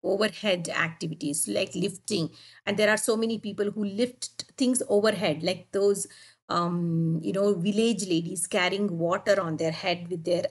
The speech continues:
arms lifted up. So this activity can also compress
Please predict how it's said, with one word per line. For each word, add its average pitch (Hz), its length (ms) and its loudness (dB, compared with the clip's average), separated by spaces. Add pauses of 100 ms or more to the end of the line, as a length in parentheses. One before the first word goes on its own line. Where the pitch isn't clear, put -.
arms 190 480 -2
lifted 175 360 -4
up. - 260 -4
So 226 140 -2
this 269 260 0 (120)
activity 214 560 -2
can 208 200 -2
also 262 560 0
compress 175 640 -4